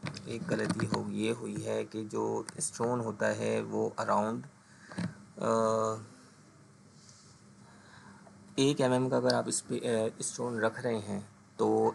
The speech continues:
इस साइड पे पॉइंट थ्री का space होना चाहिए और पॉइंट थ्री का इस साइड, इस side पे होना चाहिए। ये मुझसे mistake हो गई है,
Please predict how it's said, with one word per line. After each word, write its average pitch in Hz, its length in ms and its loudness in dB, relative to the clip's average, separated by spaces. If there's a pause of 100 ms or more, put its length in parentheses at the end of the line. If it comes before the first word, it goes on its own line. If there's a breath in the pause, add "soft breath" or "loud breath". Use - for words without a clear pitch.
(120)
इस 123 100 4
साइड 127 340 4
पे - 100 -2
पॉइंट 120 340 4
थ्री 123 300 -4
का 123 140 4
space 120 340 -2
होना 120 160 -2
चाहिए 120 260 0
और 127 80 0
पॉइंट 113 300 0
थ्री 117 160 -8
का 117 100 -2 (120)
इस - 140 -4
साइड, 110 200 2 (260)
इस - 140 -4
side 107 220 0
पे 110 120 -6
होना 101 140 -4
चाहिए। 101 240 -8
ये 113 160 -2
मुझसे 113 280 -2
mistake 117 340 -2
हो 107 140 0
गई 101 200 0
है, 117 140 -6